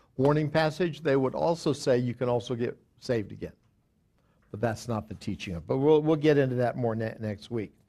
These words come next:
So, we have the first principle. So they had, they, they'd heard a whole lot. So, we have the first principles of the oracles of God. Now, must be s-, the same as the first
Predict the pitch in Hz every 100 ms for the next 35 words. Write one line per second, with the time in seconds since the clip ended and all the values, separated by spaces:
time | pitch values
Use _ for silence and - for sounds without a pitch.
0 | - - - - 185 131 - _ 165 180
1 | 208 180 170 196 - - 185 170 123 76
2 | - _ _ - - - - 208 240 233
3 | 247 208 214 202 202 202 196 156 220 202
4 | 147 175 160 139 95 - 165 104 - _
5 | _ _ _ _ _ - _ - - 202
6 | 208 185 - 254 262 - - 233 220 214
7 | 202 185 170 151 156 175 185 196 190 185
8 | 156 156 147 131 113 113 120 - _ _
9 | _ _ _ _ _ - 151 127 - 156
10 | 233 269 - - 254 - - 208 196 -
11 | - 233 196 151 147 - - 147 - 196
12 | 214 208 -